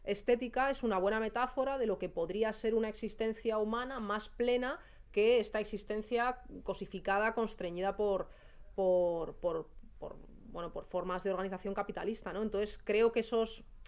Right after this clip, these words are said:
esas metáforas estéticas sirven un poco para proyectar qué tipo de existencia de libre juego de facultades sería posible en otras condiciones donde lo que tengamos sea, vamos, básicamente tiempo y libertad,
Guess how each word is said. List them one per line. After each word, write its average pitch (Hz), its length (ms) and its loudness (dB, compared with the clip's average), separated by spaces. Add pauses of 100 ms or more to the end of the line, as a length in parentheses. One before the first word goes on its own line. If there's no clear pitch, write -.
(140)
esas 214 260 -6
metáforas 220 420 0
estéticas 233 520 -2
sirven 220 280 -2
un 214 100 0
poco 226 260 0
para 202 240 0
proyectar 185 640 -2 (500)
qué 233 140 10
tipo 226 360 4
de 226 80 6
existencia 226 760 -2
de 196 100 0
libre 220 320 4
juego 226 500 6
de 214 120 2
facultades 240 760 2
sería 214 500 0
posible 233 680 0 (300)
en 185 140 -2
otras 202 240 -2
condiciones 226 800 0
donde 185 280 0
lo 170 140 -2
que 170 140 -4
tengamos 175 480 -4
sea, 220 260 0
vamos, 214 260 -2
básicamente 196 720 -2
tiempo 208 460 -2
y 233 60 0
libertad, 226 420 -4